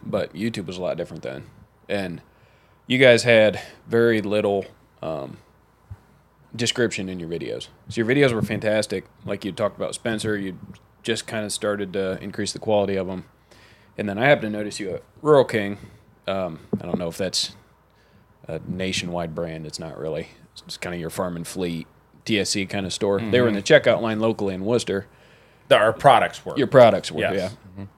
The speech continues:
Speaker 1: I was like, "Wow, that's really cool. It's a really cool brand. It's catchy." Um, you know, everything just fits. Like, "Wow, that's a cool brand." So I went home and looked you up, and it was like, "Wow, you guys have great videos." Obviously, videos with lots of views already. And then there was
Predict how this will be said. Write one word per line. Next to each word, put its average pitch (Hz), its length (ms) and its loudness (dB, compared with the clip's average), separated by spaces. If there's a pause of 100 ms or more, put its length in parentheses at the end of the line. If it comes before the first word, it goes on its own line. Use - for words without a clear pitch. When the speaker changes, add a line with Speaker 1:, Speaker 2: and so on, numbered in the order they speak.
(320)
Speaker 1:
I - 20 -8
was 131 80 0
like, 135 120 4
"Wow, 143 120 12
that's 135 180 8
really 143 180 6
cool. 143 260 6
It's 120 100 2
a 127 40 -4
really 120 160 4
cool 113 140 0
brand. 117 380 6
It's - 140 -4
catchy." 117 580 4 (300)
Um, 92 280 -2
you 107 80 -4
know, 104 80 0
everything 135 260 8
just 101 200 -4
fits. 104 320 -2
Like, 92 120 -6
"Wow, 107 120 4
that's 95 120 -2
a - 20 -16
cool - 160 -12
brand." 90 280 -6
So 107 120 -2
I - 40 2
went 127 100 0
home 123 140 0
and 120 60 0
looked 117 180 -2
you 107 80 2
up, 104 240 2 (160)
and 98 80 -10
it - 20 -6
was 90 80 -8
like, 87 240 -8
"Wow, 123 220 8
you 98 100 -4
guys 117 160 2
have 104 140 -2
great 123 200 2
videos." 113 460 2 (240)
Obviously, 110 480 0 (120)
videos 110 280 2
with 104 160 -2
lots 110 220 4
of - 80 -6
views 120 340 0
already. 104 420 2 (560)
And 104 160 -2
then 107 100 0
there 113 100 2
was 90 180 -2